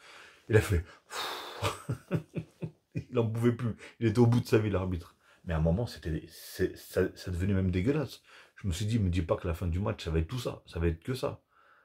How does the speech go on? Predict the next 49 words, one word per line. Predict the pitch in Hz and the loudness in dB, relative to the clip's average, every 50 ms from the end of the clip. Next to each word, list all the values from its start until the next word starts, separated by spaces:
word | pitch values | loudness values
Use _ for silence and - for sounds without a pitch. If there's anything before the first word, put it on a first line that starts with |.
| _ _ _ - | _ _ _ -14
Parce | 80 80 - | -12 -10 -4
que | - 101 85 | 0 0 2
genre, | 78 101 92 78 78 73 | 2 2 0 0 -2 -4
ça | 73 - 80 | -4 -6 -8
restait | - 80 80 - - | -8 -8 -6 -2 0
au | 92 101 110 | 0 0 2
sol, | - - 139 123 120 117 117 113 - - - - _ _ _ _ - | 4 4 4 4 4 0 -2 -6 -8 -14 -20 -20 _ _ _ _ -2
et | 143 135 117 104 101 98 | 0 2 2 4 4 2
ça | 85 80 - - 82 | 2 0 -2 -4 -6
se | - | -4
relevait. | - - 87 90 98 98 104 127 131 131 123 120 - _ _ _ _ - | 0 2 2 2 2 2 2 0 0 0 -2 -4 -6 _ _ _ _ -2
Trente | - 110 95 80 | 0 2 2 2
secondes | - 104 101 101 95 | 0 -2 0 0 0
après, | 98 85 - - 107 101 98 92 - - _ _ _ - | 0 -2 -2 -2 -2 0 -2 -2 -6 -8 _ _ _ -6
il | 127 | -4
y | |
avait | 104 98 101 | -2 0 2
une | 90 92 | 2 2
autre | 95 90 - | 2 0 -2
faute. | - 127 123 120 113 113 - - - - | -4 -4 -2 -2 -2 -4 -8 -14 -12 -8
Après, | 98 95 - - 110 107 | -8 -6 -2 0 2 2
encore | 98 90 - 95 | 2 0 -6 -10
trente | 90 - 98 82 | -8 -6 -6 -4
secondes | - 101 101 104 | -4 -2 -2 -2
après, | 98 98 107 - - | -2 -2 -2 -2 -2
il | 101 | -2
y | 101 | -2
avait | 98 98 | -2 0
une, | 95 - - - - | -2 -2 -4 -6 -8
ah | 69 71 | -8 -8
non, | 71 69 - - | -8 -10 -12 -16
toutes | - - - | -18 -14 -14
les | 90 | -8
trente | 82 90 87 80 | -4 -4 -4 -2
secondes, | 98 95 104 95 | -2 -2 0 2
il | |
y | 92 | 4
avait | 85 87 | 4 4
une | 95 85 | 2 0
faute. | - 113 101 78 - - | -2 -4 -6 -6 -8 -14
C'était, | - - - 80 78 - - 80 - _ _ _ - - _ _ _ _ _ - - - - - _ | -16 -10 -6 -6 -6 -6 -6 -10 -16 _ _ _ -20 -20 _ _ _ _ _ -12 -12 -12 -12 -12 _
même | - 113 135 151 156 - | 0 0 0 0 2 2
à | 117 | 4
un | 117 | 6
moment, | 120 123 127 131 139 147 | 6 6 4 4 4 4
j'ai | 135 104 107 98 | 4 4 2 0
vu | 98 104 113 113 - _ _ _ | 0 -4 -6 -8 -10 _ _ _
que | - | 0
l'arbitre, | 104 92 90 87 101 107 98 - - - _ | 0 2 2 2 0 -2 -4 -6 -12 -18 _